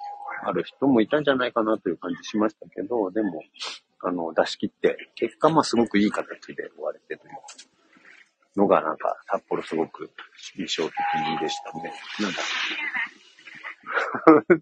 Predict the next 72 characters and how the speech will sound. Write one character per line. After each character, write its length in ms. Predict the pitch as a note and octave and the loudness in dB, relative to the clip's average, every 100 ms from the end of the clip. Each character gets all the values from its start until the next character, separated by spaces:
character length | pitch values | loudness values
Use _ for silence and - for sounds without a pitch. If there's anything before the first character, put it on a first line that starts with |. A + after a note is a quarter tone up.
| - | 4
当 60 | |
に 140 | D#3+ C#3 | 6 6
い 80 | C#3 | 6
ろ 140 | C3+ | 6
ん 80 | C3 | 6
な 180 | B2+ A#2+ | 4 2
ア 40 | |
ナ 120 | A#2 | 2
ウ 80 | A#2 | 0
ン 80 | A2 | 0
ス 100 | A2+ | 2
が 120 | F2+ | 2
あ 20 | |
る 80 | E2 | 2
ん 100 | D#2+ | -2
で 80 | - | -8
す 60 | G#2+ | -6
ね、 60 | - | -4
空 140 | F2+ | -6
港 180 | - - | -6 -10
っ 20 | - - - _ _ _ _ _ _ _ _ - | -10 -16 -20 _ _ _ _ _ _ _ _ -2
て。 60 | |
は 120 | F2+ D2+ | 2 2
い。 60 | - _ _ _ _ - - _ | 0 _ _ _ _ -20 -20 _
す 80 | D3 | 6
ご 120 | C#3+ | 6
く 80 | C#3 | 10
良 100 | A#2+ | 10
か 120 | A2 E2+ | 12 8
っ 80 | |
た 120 | - D2+ | 6 -2
で 140 | D2+ | -4
す。 100 | - | 0
な 120 | E2+ | 2
の 140 | D2 D2 | 2 -2
で、 200 | D2+ D#2+ - - | -4 -6 -8 -6
え 220 | F#2+ E2+ D2+ D#2 - | 2 2 2 -4 -8
ー、 120 | - | -6
そ 80 | - | 0
の 80 | A2 | 2
分 160 | G2+ G2+ | 2 0
疲 200 | - G#2+ | 2 2
れ 100 | G2 | 4
た 140 | - | 0
人 200 | D2 - | -8 -10
も 60 | D2+ D2 | -14 -8
ね、 140 | E2 | -6
た 120 | D2+ | -6
く 100 | D#2+ | -8
さ 80 | - | -4
ん 40 | E2+ | 0
い 60 | |
た 80 | F2+ | 0
か 120 | F2 | 0
も 100 | E2 | -4
し 80 | - | -4
れ 80 | D#2+ | -8
な 60 | |
い 20 | D2 | -8
で 40 | _ | _
す 40 | - | -12
け 100 | D#2+ | -10
ど、 140 | - D2 - - - - _ _ - | -8 -12 -12 -20 -20 -20 _ _ -4
満 180 | F2 | -2
足 240 | D#2+ E2+ - | 0 -4 -4
感 240 | D#2 D2+ | -4 -4
を 100 | D#2 | -2
得 100 | E2 | -2
て、 380 | - D#2 - - _ - | 0 -2 -2 -8 _ -10
充 140 | F#2 | -8
足 240 | - F#2+ - | -4 -6 -4
感 180 | F2 | -6